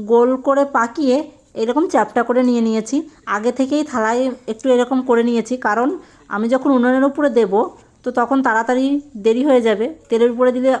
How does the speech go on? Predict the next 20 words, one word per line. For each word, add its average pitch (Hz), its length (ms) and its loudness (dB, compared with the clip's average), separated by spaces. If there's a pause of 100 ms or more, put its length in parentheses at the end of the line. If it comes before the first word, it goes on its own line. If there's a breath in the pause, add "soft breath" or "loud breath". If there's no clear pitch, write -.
অর্ধেকটা 214 460 -4
পুড়ে 254 300 0
যাবে, 214 260 0
ওই 220 200 -2
জন্য 247 380 -2 (800 loud breath)
একটু - 180 -4
এইভাবে 247 320 2
আগে 226 180 0
থেকে 254 220 -2
করে 240 200 0
নিলে 262 200 0
সুবিধা 196 400 -2
হয়। 151 200 -6 (920)
বা 220 60 -2
যদি 214 260 -2
কেউ 285 220 2
সঙ্গে 240 340 -2
সঙ্গে 277 260 0
দিতে 269 260 -2
পারো 226 240 -2